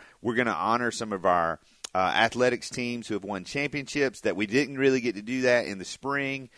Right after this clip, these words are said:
Uh, we're gonna award the first ever Warrior Cup to an outstanding intramural team. Uh, it's gonna be a great day, and then we've got two showings of Showstopper Spectacular,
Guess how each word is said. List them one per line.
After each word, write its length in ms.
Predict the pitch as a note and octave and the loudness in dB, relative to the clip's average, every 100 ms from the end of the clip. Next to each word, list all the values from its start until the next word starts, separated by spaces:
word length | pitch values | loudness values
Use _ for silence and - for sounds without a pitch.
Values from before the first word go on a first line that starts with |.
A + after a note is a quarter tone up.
| - - | -20 -8
Uh, 200 | - G2+ G#2+ | 0 2 4
we're 140 | B2 | 0
gonna 200 | A#2+ A2 | 0 0
award 460 | G#2 A#2 B2+ B2 G2 | 0 2 4 4 2
the 100 | G2 | -2
first 320 | C3+ B2 G2+ | 0 -2 0
ever 240 | A#2 G#2+ | 0 0
Warrior 380 | G#2 B2 A#2+ G2+ | -2 0 0 -2
Cup 460 | - C3+ C3 - - | 0 4 4 4 -2
to 340 | A#2 G#2+ G2 | -6 -4 -4
an 100 | F#2+ | -2
outstanding 540 | A2 A#2 - A#2+ A2+ G#2 | -2 -2 -4 -6 -6 -6
intramural 520 | A2 G#2+ D3 E3 D3+ | -6 -4 -2 0 0
team. 540 | - D3 C#3 C3+ C3 - _ - - - | 0 -4 -4 -6 -10 -16 _ -20 -14 0
Uh, 200 | G#2 G2 - | 4 4 4
it's 160 | D3+ | 0
gonna 120 | D#3 | 0
be 120 | B2+ A2+ | 2 2
a 40 | |
great 280 | G#2 A2+ G2 | 4 4 6
day, 340 | G#2+ G#2+ G2+ | 6 6 4
and 220 | G2+ G#2 | -2 -4
then 160 | G#2+ G#2 | -4 -2
we've 120 | A2 | 0
got 240 | G#2 F#2 - | 2 2 0
two 160 | B2+ | -8
showings 460 | - A#2+ G#2+ G#2 F#2 | -4 -2 -2 -4 -8
of 100 | F2+ | -8
Showstopper 680 | - A2 - G#2+ G2+ G2 - | -2 -2 0 2 2 0 -6
Spectacular, 880 | G2 E2+ - B2 A2 B2 A2+ G#2+ | -6 -6 0 2 2 -2 -2 -2